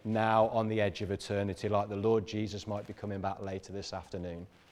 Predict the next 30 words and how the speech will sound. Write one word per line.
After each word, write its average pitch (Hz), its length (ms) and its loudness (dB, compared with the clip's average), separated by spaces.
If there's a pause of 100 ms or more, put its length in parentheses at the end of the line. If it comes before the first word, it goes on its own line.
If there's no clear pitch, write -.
(1040)
But - 60 -6
you 107 60 0
don't 131 200 10
think 131 280 2
it 101 80 -4
really, 98 180 -2
do 135 120 2
you? 107 200 0 (920)
"I'll 98 100 -6
pack 123 200 2
my 123 100 0
bags, 123 380 6
I'll 110 120 6
go 117 180 6
back, 123 400 8
I'll 107 380 4 (460)
go 120 100 4
around 117 160 6
to 117 100 0
Lankies 120 460 2
and 120 80 0
watch 117 180 0
the 113 80 -2
footy," 123 460 2
or 110 180 6
whatever 131 340 6
it 123 80 2
is 123 180 2
this 110 220 -2
evening. 123 340 2